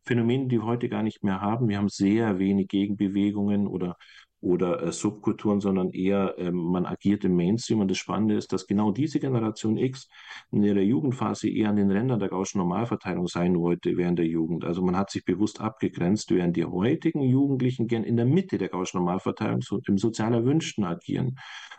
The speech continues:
So, und, und da ist tatsächlich, da haben diese Eltern oft Ängste.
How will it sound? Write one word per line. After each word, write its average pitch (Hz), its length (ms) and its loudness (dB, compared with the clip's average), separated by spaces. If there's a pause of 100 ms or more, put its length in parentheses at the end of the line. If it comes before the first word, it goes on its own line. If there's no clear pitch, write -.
So, 95 240 2
und, 101 300 2
und - 160 0
da 135 220 0
ist 123 240 -4
tatsächlich, 127 560 -2
da 117 160 -2
haben 135 180 -2
diese 120 280 0
Eltern 117 300 -2
oft - 240 -8
Ängste. 107 380 0